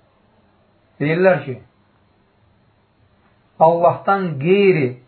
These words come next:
ibadət etdiklərini sizə burada kömək eləməyəcək. Ancaq Allaha çağırın. İkrimə isə belə deyir: Əgər Allahdan başqası burada mənə kömək eləməyəcəksə,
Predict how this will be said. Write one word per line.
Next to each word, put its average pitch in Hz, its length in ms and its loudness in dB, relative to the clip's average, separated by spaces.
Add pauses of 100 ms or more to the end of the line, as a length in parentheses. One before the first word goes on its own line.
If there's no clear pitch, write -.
(160)
ibadət 135 480 0
etdiklərini 127 640 -6
sizə 135 320 -4
burada 127 360 0
kömək 123 340 -6
eləməyəcək. 101 500 -12 (1500)
Ancaq 151 280 2
Allaha 127 360 4
çağırın. 92 340 -6 (1080)
İkrimə 185 500 0
isə 139 140 -4
belə 127 240 4
deyir: 107 240 -12 (1600)
Əgər 180 240 6
Allahdan 170 680 2
başqası 156 560 2 (1500)
burada 139 360 4
mənə 127 240 -2
kömək 127 280 -4
eləməyəcəksə, 110 680 -8